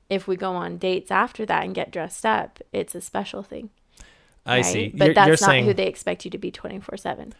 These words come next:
Speaker 2: Right. Okay. I get it. When you say, "We're just meeting friends," that's the attitude they're taking towards each other when they go out.
Speaker 1: Right. Like, so they're going
Speaker 2: Gotcha.
Speaker 1: on dates, but they're not, not
Speaker 2: It's
Speaker 1: going
Speaker 2: not
Speaker 1: on
Speaker 2: like
Speaker 1: dates with the intention of romance or anything like that.
Speaker 2: Yeah.
Speaker 1: Like, it's like a friend date.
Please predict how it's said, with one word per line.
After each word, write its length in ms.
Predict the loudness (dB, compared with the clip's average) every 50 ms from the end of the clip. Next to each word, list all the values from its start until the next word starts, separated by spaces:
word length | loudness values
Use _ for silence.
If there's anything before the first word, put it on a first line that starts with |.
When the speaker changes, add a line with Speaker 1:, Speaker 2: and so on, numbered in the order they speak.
| _ -4
Speaker 2:
Right. 320 | 0 2 4 4 2 2 -2
Okay. 300 | -2 0 0 0 0 0
I 100 | 0 0
get 120 | 0 0 0
it. 80 | 0
When 80 | 0 0
you 100 | 0 2
say, 320 | 4 6 6 4 4 2 -4 -12 -20 _ -4
"We're 160 | -2 -2 0
just 220 | 2 0 0 0
meeting 200 | -2 -2 -2 -4
friends," 460 | -4 -2 0 0 0 0 -2 -6 -8 -12 _
that's 300 | -2 0 0 0 0 0
the 100 | -2 0
attitude 400 | 2 2 0 0 -2 -4 -6 -6
they're 80 | -6 -6
taking 340 | -4 -6 -6 -4 -6 -10
towards 280 | -8 -8 -8 -10 -10 -10
each 160 | -12 -10 -10
other 160 | -8 -8 -8
when 100 | -8 -10
they 80 | -10 -8
go 100 | -8 -2
out. 80 | 2 6
Speaker 1:
Right. 280 | 6 8 8 6 6
Like, 180 | 6 4 4 4
so 120 | 4 4 6
they're 120 | 6 6
going 280 | 6 4 4 4 4 4
Speaker 2:
Gotcha. 220 | 4 2 2 0
Speaker 1:
on 60 | -2 2
dates, 400 | 6 8 8 8 6 4 0 -4
but 160 | -4 -2 2
they're 200 | 4 4 4 4
not, 280 | 2 0 -2 -4 -4 -6 -10 _
not 400 | -10 -6 -2 0 2 2 0 0
Speaker 2:
It's 60 | 0
Speaker 1:
going 200 | 0 0 0 2 2
Speaker 2:
not 60 | 0
Speaker 1:
on 60 | 2 2
Speaker 2:
like 100 | 0 0
Speaker 1:
dates 220 | 0 -2 -4 -6
with 100 | -6 -4
the 140 | -2 -2 -2
intention 500 | -2 -4 -4 -6 -6 -6 -6 -8 -8 -6
of 220 | -6 -8 -6 -4 -4
romance 560 | -4 -4 -4 -6 -6 -8 -8 -10 -10 -8 -6
or 80 | -6
anything 480 | -6 -6 -8 -10 -12 -12 -12 -12 -12 -12
like 180 | -14 -16 -12 -8
that. 240 | -6 -4 -4 -2
Speaker 2:
Yeah. 140 | -2 -2 -2
Speaker 1:
Like, 240 | -2 -4 -8 -10 -12 -12
it's 220 | -12 -12 -10 -12
like 140 | -12 -12 -12
a 60 | -14 -18
friend 400 | -12 -8 -8 -6 -6 -8 -10 -10
date. 400 | -12 -12 -12 -14 _ -20 -20